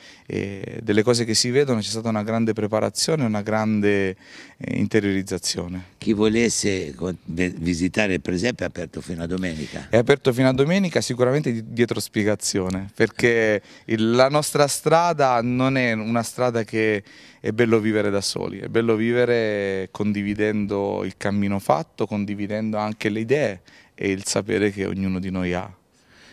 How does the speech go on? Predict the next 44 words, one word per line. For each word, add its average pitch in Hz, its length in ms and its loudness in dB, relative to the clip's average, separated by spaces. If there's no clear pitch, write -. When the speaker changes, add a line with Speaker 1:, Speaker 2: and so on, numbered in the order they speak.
Speaker 2:
Quindi 123 340 4
una 110 280 0
cosa 120 260 0
moderna 123 460 2
che 85 120 -2
a 98 40 0
miei 95 140 0
tempi 117 260 -2
avrebbe 90 400 0
fatto 98 380 0
rabbrividire, 98 680 2
perché 90 240 -2
noi 110 240 0
odiavamo 95 600 0
i 87 80 -4
libri, 78 480 -6
però, 87 460 -4
Speaker 1:
Eh. 117 100 -10
Speaker 2:
però 98 280 0
io 95 160 2
ero, 85 320 -2
avevo 85 240 -4
fatto 85 320 -6
i 80 40 -4
geometri, 76 520 -4
quindi 80 240 -4
ho - 20 -4
fatto 87 320 -2
bene 85 220 0
a 76 40 -6
chiamare 76 380 -6
il 73 80 -8
classico. 73 720 -6
Speaker 1:
Beh, 143 200 2
sicuramente 156 760 4
Speaker 2:
<laughs> - 0 -
E 143 40 8
Speaker 1:
anch'io 143 280 2
fa-, 131 200 4
avendo 131 260 2
Speaker 2:
lo 127 60 2
Speaker 1:
fatto 139 200 4
i 143 60 4
Speaker 2:
scientifico. 160 200 6